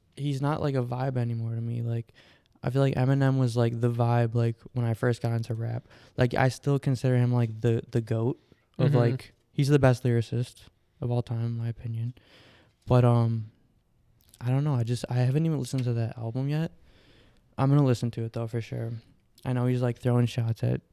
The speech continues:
Speaker 1: other rappers and shit, like Trippie Redd and
Speaker 2: You wanna
Speaker 1: whatnot.
Speaker 2: know who I think is the most underrated lyricist of all
Speaker 1: Let me,
Speaker 2: time?
Speaker 1: let me guess.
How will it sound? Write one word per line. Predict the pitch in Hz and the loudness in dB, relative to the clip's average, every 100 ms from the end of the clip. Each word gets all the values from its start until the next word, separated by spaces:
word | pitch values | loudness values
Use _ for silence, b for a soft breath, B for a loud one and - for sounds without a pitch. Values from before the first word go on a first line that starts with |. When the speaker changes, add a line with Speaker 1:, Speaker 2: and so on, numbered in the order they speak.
| _ | _
Speaker 1:
other | 120 117 | -2 0
rappers | 120 117 - 120 120 | 0 -2 0 -2 0
and | 120 | -4
shit, | - 123 - | -2 -4 -2
like | 120 | -8
Trippie | - 127 127 | -6 -4 -2
Redd | 123 120 120 - b b b b b | 0 -2 -2 -10 b b b b b
and | 135 | 2
Speaker 2:
You | 123 | 4
wanna | 135 165 185 | 6 6 6
Speaker 1:
whatnot. | |
Speaker 2:
know | 170 160 | 2 0
who | 147 | -2
I | 139 | -4
think | - 143 | -6 -8
is | 143 - | -8 -10
the | |
most | 139 131 - - | -8 -8 -10 -12
underrated | 139 135 131 139 | -6 -4 -2 -4
lyricist | - 156 147 151 156 151 - | -8 -10 -8 -8 -8 -10 -4
of | 147 | 2
all | |
Speaker 1:
Let | 127 | 4
me, | 127 156 | 4 2
Speaker 2:
time? | 151 | 0
Speaker 1:
let | 127 | 0
me | 123 | 0
guess. | 117 117 117 - | -2 -4 -6 -12